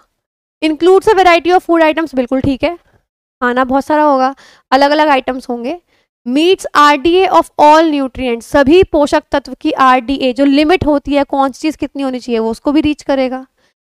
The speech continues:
Includes nutrients in correct proportions, पोषक तत्व भी सब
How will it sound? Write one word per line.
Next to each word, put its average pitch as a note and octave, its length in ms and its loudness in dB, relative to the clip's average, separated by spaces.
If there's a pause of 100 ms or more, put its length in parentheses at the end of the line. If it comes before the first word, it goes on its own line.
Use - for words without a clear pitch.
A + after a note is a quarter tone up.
(160)
Includes E4+ 520 2
nutrients E4+ 580 -2
in F4+ 100 -4
correct C#4 440 -2
proportions, C#4+ 540 -2 (140)
पोषक D4 360 2
तत्व E4 180 -8
भी E4 140 2
सब E4+ 200 0